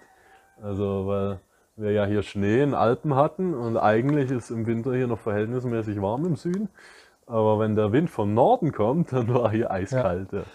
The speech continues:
Speaker 2: Aber was ich mich natürlich auch immer frage, kannst du den Rocky dann dafür einspannen, dass er auch dein Fahrrad zieht?
Speaker 1: Ja.
Speaker 2: Hat er da Bock drauf oder ist das
Speaker 1: Ach,
Speaker 2: dann
Speaker 1: to-
Speaker 2: schon wieder Tierquälerei?
Speaker 1: Total, ne, äh, also beim Husky ist eigentlich Tierquälerei, wenn du den als Haustier hältst, dass
Speaker 2: Okay.
Speaker 1: er den ganzen Tag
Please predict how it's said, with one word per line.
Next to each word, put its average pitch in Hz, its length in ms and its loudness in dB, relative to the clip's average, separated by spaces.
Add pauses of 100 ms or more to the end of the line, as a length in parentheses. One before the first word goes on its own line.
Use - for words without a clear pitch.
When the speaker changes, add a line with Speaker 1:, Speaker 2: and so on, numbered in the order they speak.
(400)
Speaker 2:
Aber 143 200 8
was 156 200 6
ich 202 120 2
mich 175 120 4
natürlich 165 300 6
auch 160 60 10
immer 151 140 8
frage, 151 340 4 (120)
kannst 151 240 0
du - 20 4
den 151 120 4
Rocky 143 260 2
dann 160 160 2
dafür 147 260 2
einspannen, 139 400 0
dass 147 160 0
er 135 60 2
auch 123 80 4
dein 127 160 -2
Fahrrad 120 360 2
zieht? 185 220 0 (720)
Speaker 1:
Ja. 113 320 4
Speaker 2:
Hat - 120 6
er 160 80 6
da 143 100 6
Bock 143 240 4
drauf 208 380 4
oder 147 240 8
ist 151 120 4
das 160 120 4
Speaker 1:
Ach, - 40 -14
Speaker 2:
dann 151 180 6
Speaker 1:
to- 107 40 -2
Speaker 2:
schon 143 140 2
wieder 143 180 6
Tierquälerei? 123 760 2
Speaker 1:
Total, 139 540 4
ne, 123 200 2
äh, 120 40 4
also 110 480 2
beim 107 320 -2
Husky 180 400 0
ist 165 140 0
eigentlich 143 480 0
Tierquälerei, 135 840 2
wenn 120 160 -2
du 120 120 0
den 113 200 0
als - 240 -2
Haustier 127 420 0
hältst, 104 400 0
dass 120 160 0
Speaker 2:
Okay. 123 160 4
Speaker 1:
er - 60 4
den 113 100 -4
ganzen 110 400 -4
Tag 113 360 -2